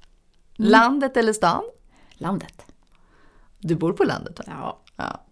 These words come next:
Speaker 1: Hängmatta eller aktiv semester?
Speaker 2: Oh. Ja. D-, den är svår.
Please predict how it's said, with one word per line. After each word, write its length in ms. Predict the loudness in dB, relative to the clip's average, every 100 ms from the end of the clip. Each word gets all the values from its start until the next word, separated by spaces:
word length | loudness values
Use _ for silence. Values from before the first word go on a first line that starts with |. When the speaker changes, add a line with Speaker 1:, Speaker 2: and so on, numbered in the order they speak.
| -20 -20 -20 -20 -20 -20 -20 -12
Speaker 1:
Hängmatta 640 | 0 2 4 4 4 2 4
eller 360 | 4 6 4 4
aktiv 420 | 0 0 0 0
semester? 720 | -2 -4 -4 -4 -6 -6 -8 -14 -20 -20 -20 -20 -20 -20 -20 -20 -20 -20 -20 -20 -20 -20 -20 -20 -6
Speaker 2:
Oh. 300 | 0 2 2 0 -8 -18 -18 -18 -18 -20 -20 _ _ _ -6
Ja. 380 | -4 -2 -6 -10 -16 _ _ _ _ _ _ -16
D-, 140 | -16 _
den 240 | -4 -2 -2
är 40 |
svår. 420 | -4 -2 -2 -4